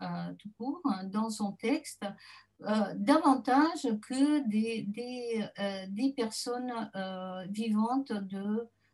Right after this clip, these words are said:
euh, sculpteurs, peintres, euh, architectes, et cetera. C'était ça, euh, euh, que, que, euh,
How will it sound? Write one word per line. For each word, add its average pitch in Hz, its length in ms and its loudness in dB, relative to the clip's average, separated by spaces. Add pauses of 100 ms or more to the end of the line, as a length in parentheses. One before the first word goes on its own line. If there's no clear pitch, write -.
(180)
euh, 190 560 -4
sculpteurs, 214 760 -2 (120)
peintres, 202 400 -2
euh, 180 360 -6
architectes, - 680 -10
et 180 120 -10
cetera. 180 520 -8
C'était 196 340 -10
ça, 180 380 -4 (380)
euh, 185 60 -6 (560)
euh, 185 120 -8 (160)
que, 180 480 -8
que, 208 60 -8
euh, 180 400 -6